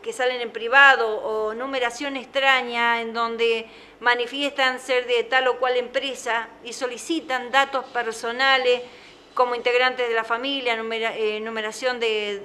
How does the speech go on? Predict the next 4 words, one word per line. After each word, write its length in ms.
de, 680
de 200
documentación, 1080
eh, 440